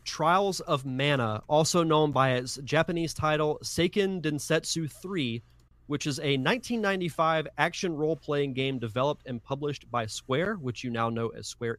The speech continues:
Enix, for the Super Famicom. It's the sequel to the nineteen ninety-three game Secret of Mana and is the third installment in the Mana series. Now, I've praised Secret of Mana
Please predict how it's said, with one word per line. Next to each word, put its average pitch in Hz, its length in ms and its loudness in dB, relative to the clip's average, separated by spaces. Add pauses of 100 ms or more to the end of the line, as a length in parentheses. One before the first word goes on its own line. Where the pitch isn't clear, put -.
Enix, 170 440 -2 (420)
for 170 320 2
the 147 180 0
Super 165 380 -4
Famicom. 127 800 -2 (440)
It's - 160 -12
the 131 100 -8
sequel 190 420 0
to 147 100 -4
the 135 80 0
nineteen 160 420 2
ninety-three 151 540 -2
game 139 320 0
Secret 151 360 -6
of 120 140 -8
Mana 151 400 -2
and 135 100 -2
is 127 140 -4
the 117 80 -14
third 240 300 -2
installment 131 640 -2 (480)
in 135 160 2
the 135 80 2
Mana 123 320 2
series. 110 680 -2 (840)
Now, 151 220 6
I've 208 380 8
praised 202 480 4
Secret 165 440 2
of 135 120 0
Mana 127 480 2